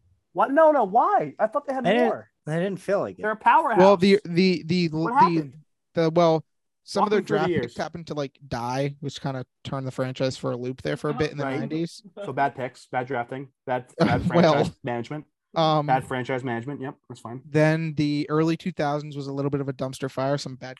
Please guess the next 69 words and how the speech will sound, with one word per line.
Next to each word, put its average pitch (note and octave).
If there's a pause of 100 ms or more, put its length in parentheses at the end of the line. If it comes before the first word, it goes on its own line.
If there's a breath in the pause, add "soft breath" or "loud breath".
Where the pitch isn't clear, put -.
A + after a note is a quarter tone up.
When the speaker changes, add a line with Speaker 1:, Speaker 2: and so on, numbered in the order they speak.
Speaker 3:
coaching C3
Speaker 1:
Lack, B2+
Speaker 3:
decisions. C3+ (160)
Speaker 1:
lack C3+
of B2+
coaching, C3+
lack A#2+
of B2+
execution. B2
Yep. C3+
Speaker 3:
Um, C3+
then, C#3+
uh, C#3+
Speaker 1:
Bad C#3+
team. C3+
Speaker 3:
then C3
we D3
Speaker 1:
That's D3+
Speaker 3:
got, D3+
Speaker 1:
just -
a -
Speaker 3:
then D#3
we D3
Speaker 1:
sign D#3+
of D3+
Speaker 3:
got B2
Speaker 1:
bad A2+
Speaker 3:
new, D#3
Speaker 1:
team. A2+
Speaker 3:
then D#3
we D#3
got D#3
new D#3
ownership. D#3+ (540)
Speaker 1:
Good. B2+ (480)
Speaker 3:
Um, B2+
very C#3
good. D3
Won C#3
a, D3
won A#2+
a A#2
Speaker 1:
Great. -
Speaker 3:
ring D3
and C#3 (100)
Speaker 1:
Won C#3+
a -
Speaker 3:
uh, C#3
Speaker 1:
ring. C3+
Speaker 3:
rebuild D3+
our, C#3
you D3
know, C#3
Speaker 1:
Lost C#3
Speaker 3:
the C3+
Speaker 1:
a -
Speaker 3:
big -
Speaker 1:
ring. B2
Speaker 3:
three D#3
should D3+
have D3+
won D3
four. C#3
They C3+
only C3
won C3+
one. B2+
That's B2+
okay. C3+